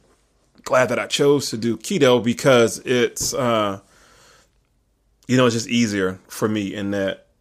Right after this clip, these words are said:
in that regards. Um, it's still a lot of cooking, but I don't mind cooking. Um, speaking of cooking, I just fixed some crock pot collard greens and I actually shot a video.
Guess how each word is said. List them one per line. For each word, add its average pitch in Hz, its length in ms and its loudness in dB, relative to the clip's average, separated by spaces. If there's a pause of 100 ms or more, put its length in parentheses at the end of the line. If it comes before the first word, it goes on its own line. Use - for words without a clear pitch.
(120)
in 113 160 -4
that 98 200 -2
regards. 90 580 -6
Um, 98 400 -6 (140)
it's 110 140 -6
still 160 220 4
a - 20 6
lot 123 160 4
of 120 80 -6
cooking, 107 480 -6
but 101 120 0
I 101 80 0
don't 101 140 -2
mind 95 300 -4
cooking. 113 380 -10 (340)
Um, 101 220 -4
speaking 101 340 -8
of 98 100 -8
cooking, 113 480 -6 (320)
I 95 200 -6
just 127 600 -6
fixed - 720 -10
some 98 380 -8 (100)
crock - 360 -4
pot 101 320 -6
collard 131 340 -2
greens 104 300 -6
and 92 100 -8
I - 60 -18
actually 135 320 -10
shot 117 260 -6
a 107 40 -6
video. 98 440 -6